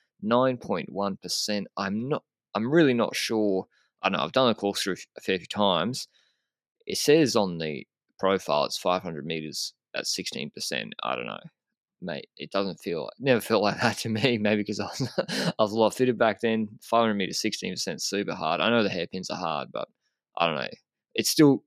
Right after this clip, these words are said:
gonna be a really hard climb. And then a eight K, yes, a seven and a half, eight K descent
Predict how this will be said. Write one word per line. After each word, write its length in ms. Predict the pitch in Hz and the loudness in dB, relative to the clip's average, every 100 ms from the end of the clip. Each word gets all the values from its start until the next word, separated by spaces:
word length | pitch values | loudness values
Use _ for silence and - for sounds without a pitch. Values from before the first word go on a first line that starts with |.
| - | 0
gonna 140 | 120 | 2
be 60 | 110 | 4
a 40 | |
really 140 | 107 101 | 4 4
hard 220 | 95 95 | 2 0
climb. 280 | - 98 95 | 2 0 0
And 120 | - 120 | -2 4
then 280 | 117 117 - | 4 4 0
a 400 | 98 98 98 92 - _ _ _ _ _ _ - | 0 0 0 -2 -8 _ _ _ _ _ _ -2
eight 320 | 143 - - | -2 -2 -8
K, 500 | - 165 175 185 190 - - | -6 0 2 2 0 -8 -6
yes, 640 | 52 50 50 - - - - | -2 -2 -4 -6 -4 -4 -4
a 60 | - | 0
seven 200 | 135 117 | 4 4
and 80 | |
a 40 | 101 | 4
half, 180 | 98 - - | 2 0 0
eight 220 | 107 - | 0 0
K 260 | - 95 | -4 -4
descent 640 | 98 95 - - 95 95 | -2 -2 -2 0 -2 -2